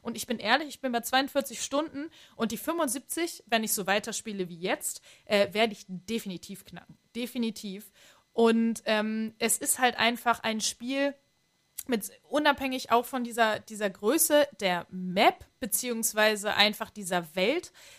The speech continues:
Es hat auch, glaub ich, boah, ich hab mal gehört, zweihundert Millionen Worte oder so, oder Lines, aber auf jeden Fall, es ist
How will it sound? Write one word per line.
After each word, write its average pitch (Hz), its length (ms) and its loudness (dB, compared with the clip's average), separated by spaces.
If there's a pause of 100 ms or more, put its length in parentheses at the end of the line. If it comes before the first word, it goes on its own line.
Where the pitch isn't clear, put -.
(280)
Es 233 180 4
hat 262 180 4
auch, 233 200 2
glaub 226 340 2
ich, 240 180 -8
boah, 220 200 0
ich - 100 -8
hab 254 80 -10
mal 240 160 0
gehört, 226 420 -2
zweihundert 277 540 2
Millionen 220 640 -4 (100)
Worte 214 520 -2 (840)
oder 285 260 6
so, 294 240 -2
oder 254 300 2
Lines, 226 560 4
aber 247 160 4
auf 226 160 0
jeden 269 160 -6
Fall, 254 180 4
es 240 140 -6
ist - 180 -6